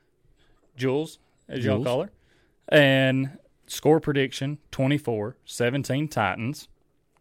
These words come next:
Speaker 1: I'm gonna save Jacobs for last. Uh, friend of the show, Spencer, score prediction, thirty-four twenty-seven Titans. Bold prediction, A J and Julio both go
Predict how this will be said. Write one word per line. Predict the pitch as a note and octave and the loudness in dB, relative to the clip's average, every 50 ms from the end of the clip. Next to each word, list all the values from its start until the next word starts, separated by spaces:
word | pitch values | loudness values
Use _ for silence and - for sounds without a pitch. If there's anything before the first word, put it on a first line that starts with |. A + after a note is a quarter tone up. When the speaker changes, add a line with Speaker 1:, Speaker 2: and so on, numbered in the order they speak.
| _ _ - _ _ _ - | _ _ -20 _ _ _ -4
Speaker 1:
I'm | A2+ | -2
gonna | C3+ E3 E3+ | 0 0 0
save | - - D#3 C#3 B2+ C3 B2+ A#2 G2 - - - - _ C#3 | 0 2 2 2 2 2 0 -2 -6 -10 -18 -20 -18 _ -12
Jacobs | B2+ A2 B2 A#2+ A2 - A2+ - - | -6 -2 0 0 0 0 -4 -8 -8
for | - - A2 G#2+ | -10 -8 -6 -4
last. | G#2+ G#2+ G2 F2+ F2 F#2 G#2+ - - - - - _ _ _ _ _ _ _ _ _ _ _ _ _ _ _ _ _ _ _ - | 0 0 0 0 0 -4 -4 -6 -12 -18 -20 -20 _ _ _ _ _ _ _ _ _ _ _ _ _ _ _ _ _ _ _ 0
Uh, | - E3+ E3 D#3+ D#3 D3+ C#3+ C3 - - - | 2 4 6 6 6 6 4 2 0 -8 -6
friend | - C#3 C#3 C3+ | 0 0 2 2
of | C3 B2 | 2 0
the | A#2 | -2
show, | - C3 B2 A2+ | 0 0 0 0
Spencer, | G#2+ - - - D#3+ E3 E3 D#3+ - E3 E3 D#3+ D#3 D3+ - _ _ _ | -2 -4 -2 0 0 0 0 -2 -2 -2 -2 -2 -2 -4 -10 _ _ _
score | - - - D3 D3+ D3+ D3 | -20 -4 0 4 4 4 4
prediction, | - C#3 C3 C#3 C3+ B2+ - - - C3 B2 B2 - _ _ - | 2 0 0 0 -2 -2 -4 -6 -6 -6 -6 -6 -10 _ _ 2
thirty-four | C3 C3+ D3 C#3+ - - B2+ A#2 A#2 A2+ - | 2 4 4 2 -2 -2 -2 -2 0 -2 -4
twenty-seven | - - C#3+ D3 C#3 C3+ - - C3 B2+ B2 B2+ B2 | -2 0 2 2 2 2 0 0 -2 0 0 0 -2
Titans. | - - A2+ G#2+ G#2 G#2+ A2 G#2+ G2+ G2+ G2 - - _ _ _ _ _ | -2 0 0 0 0 -2 -4 -6 -8 -8 -10 -12 -20 _ _ _ _ _
Bold | - G#2+ G#2 C3 C#3 D#3+ D#3 D3+ - | -12 0 4 6 6 6 6 2 0
prediction, | - C#3 A#2 A2 A2 - - - A2+ G#2 G#2 - _ _ _ _ _ _ _ _ _ | -2 0 0 0 -2 -2 -6 -10 -8 -8 -10 -10 _ _ _ _ _ _ _ _ _
A | - C3 D3+ E3 | 2 4 4 4
J | D3 E3+ E3 D#3+ | 4 2 2 2
and | D3+ C#3 | 2 2
Julio | B2+ D3 C#3 B2+ A#2+ A2+ A2 A2 | 2 2 2 2 2 0 0 -2
both | G#2 G#2 G#2 C3 C3+ D3+ D#3 - - | -4 -2 2 4 4 4 2 0 -2
go | - C3 B2 A#2 A2+ A2 A#2 - | -2 0 0 0 0 -2 -4 -6